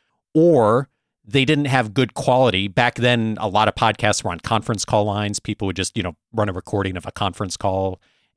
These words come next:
And I thought, gosh, you know, if I started the show I wanted to listen to,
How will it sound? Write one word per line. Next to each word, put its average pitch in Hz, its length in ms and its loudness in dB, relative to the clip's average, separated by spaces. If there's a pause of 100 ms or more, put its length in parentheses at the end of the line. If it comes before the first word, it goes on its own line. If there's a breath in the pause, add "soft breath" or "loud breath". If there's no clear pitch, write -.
And 131 480 0 (320)
I 127 160 -2
thought, 143 500 -2
gosh, 160 440 0
you 135 200 -12
know, 139 140 -2 (140)
if 143 140 0
I 165 120 4
started 156 720 0 (460)
the 127 140 0
show 147 240 4
I 139 160 4
wanted 123 300 2
to - 120 -10
listen 107 420 0
to, 90 340 -8